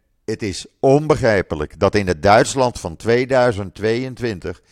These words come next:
dit soort zaken voorkomen. Lees het in, eh, israelnieuws punt N L.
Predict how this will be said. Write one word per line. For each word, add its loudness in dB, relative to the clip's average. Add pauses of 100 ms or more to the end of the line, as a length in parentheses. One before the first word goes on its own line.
(260)
dit -2
soort -2
zaken -4
voorkomen. -4 (640)
Lees 0
het -4
in, -6
eh, -2 (1040)
israelnieuws -2
punt -6
N -8
L. -6